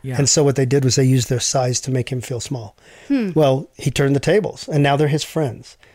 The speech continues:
Speaker 2: Now, who knows where that's gonna go? Those
Speaker 1: Yeah.
Speaker 2: could be lifelong
Speaker 3: Yeah.
Speaker 2: friends, you know, so.
Speaker 3: So just finding out their unique gifting and
Speaker 2: Yeah, what is it?
Speaker 3: using it as
Speaker 2: Yeah.
Speaker 3: a
Speaker 2: Yeah, what do you do?
Speaker 1: And any kid in that position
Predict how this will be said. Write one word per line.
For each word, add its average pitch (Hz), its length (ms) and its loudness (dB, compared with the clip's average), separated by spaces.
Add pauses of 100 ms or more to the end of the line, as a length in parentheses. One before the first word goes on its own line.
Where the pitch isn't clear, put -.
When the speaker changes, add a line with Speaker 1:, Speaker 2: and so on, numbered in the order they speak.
(180)
Speaker 2:
Now, 139 140 0
who 220 160 2
knows 180 340 4
where 127 100 0
that's 131 180 0
gonna 127 200 -2
go? 131 180 0
Those 135 240 -4
Speaker 1:
Yeah. 143 140 0
Speaker 2:
could 160 100 2
be 139 100 2
lifelong 143 520 2
Speaker 3:
Yeah. - 160 0
Speaker 2:
friends, 139 480 2 (360)
you 127 120 0
know, 120 220 0 (220)
so. 123 220 -2
Speaker 3:
So 208 140 2
just 214 240 0
finding 208 400 2
out 185 220 0
their 180 180 0
unique 180 400 -2
gifting 180 380 -4 (100)
and - 40 -10
Speaker 2:
Yeah, 240 100 4
what 220 200 4
is 262 180 0
it? 208 60 0
Speaker 3:
using 202 400 2
it 170 160 -4
as 185 240 -2
Speaker 2:
Yeah. 156 120 -4
Speaker 3:
a 160 60 -10 (280)
Speaker 2:
Yeah, 190 100 2
what 170 220 4
do 240 40 2
you 240 120 2
do? 214 220 2 (280)
Speaker 1:
And 185 240 0
any 220 240 -2
kid 208 260 2
in 185 220 -2
that 175 160 -2
position 180 720 -2